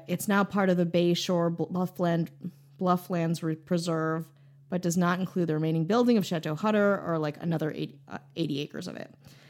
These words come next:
So every, like, everything we talk about, new plans for the property surface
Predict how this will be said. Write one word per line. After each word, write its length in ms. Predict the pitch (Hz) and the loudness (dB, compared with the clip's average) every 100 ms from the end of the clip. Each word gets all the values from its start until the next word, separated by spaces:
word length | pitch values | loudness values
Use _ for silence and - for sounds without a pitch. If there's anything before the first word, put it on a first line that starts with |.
| - | -4
So 200 | - 262 - | 4 4 6
every, 360 | 269 311 349 | 4 6 4
like, 180 | 302 285 - | 4 4 4
everything 320 | 277 370 381 | 4 4 6
we 80 | 320 | 4
talk 280 | 202 180 185 | 4 4 4
about, 440 | 165 165 160 - - 71 190 - | 6 8 8 4 -6 -8 -8 0
new 240 | 202 202 233 | 8 10 10
plans 520 | - 208 185 180 180 | 6 4 6 6 4
for 80 | 180 | 2
the 80 | |
property 400 | 165 175 160 160 | 2 2 2 2
surface 600 | 156 - 160 156 160 156 | 0 0 0 2 2 2